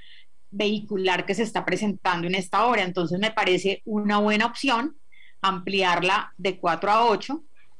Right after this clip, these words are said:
o a su vez también, de acuerdo a los estudios que arrojen,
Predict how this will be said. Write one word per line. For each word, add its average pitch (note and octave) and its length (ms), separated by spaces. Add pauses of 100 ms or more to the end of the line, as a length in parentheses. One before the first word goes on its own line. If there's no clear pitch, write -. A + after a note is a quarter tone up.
o A#3+ 360 (180)
a G#3 140
su A#3+ 160
vez A3 320
también, A3+ 500
de F#3 120
acuerdo F3 600
a A3 80
los A3 160
estudios G3 640
que A#3+ 160
arrojen, G3 800